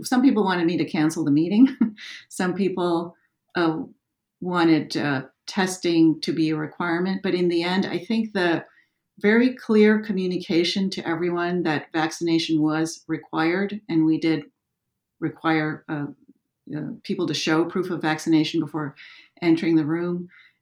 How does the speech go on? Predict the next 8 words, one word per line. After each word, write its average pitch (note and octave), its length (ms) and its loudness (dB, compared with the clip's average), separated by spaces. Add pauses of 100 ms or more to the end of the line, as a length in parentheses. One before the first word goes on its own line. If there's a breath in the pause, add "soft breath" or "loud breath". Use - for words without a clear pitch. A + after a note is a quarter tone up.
the, D#3 380 -4 (100)
the D#3 380 -6 (160)
encouragement F3+ 580 0
of D#3+ 140 -2
masking, F#3 760 -4 (320 loud breath)
and E3+ 460 2
the E3 100 -2
request G#3+ 800 -4